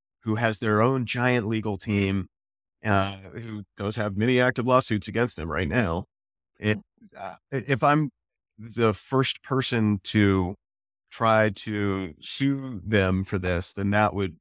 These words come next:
shock me. There are a few assumptions that I made, like the legal route just isn't quite the right way to go. It, it didn't seem like a very high success rate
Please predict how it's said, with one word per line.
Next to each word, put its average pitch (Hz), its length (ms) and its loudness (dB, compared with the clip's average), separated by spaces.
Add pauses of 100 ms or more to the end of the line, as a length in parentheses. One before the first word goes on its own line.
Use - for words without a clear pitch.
shock 82 420 -2
me. 76 260 -8 (360)
There 120 280 2
are 117 60 4
a 113 60 0
few 151 180 -2
assumptions 127 460 0
that 120 100 0
I 110 80 2
made, 107 380 2
like 95 260 -2
the 104 100 0
legal 131 360 4
route 110 340 6
just 127 220 -6
isn't 117 300 -6
quite 104 540 0 (760)
the 110 80 -4
right 104 360 0 (140)
way 107 200 2
to 95 100 -2
go. 73 360 0 (180)
It, 98 200 -2
it 104 120 0
didn't 113 240 2
seem 107 440 4
like 98 220 2
a 95 160 2
very 92 460 -2
high 78 200 -2
success - 440 -4
rate 80 320 -4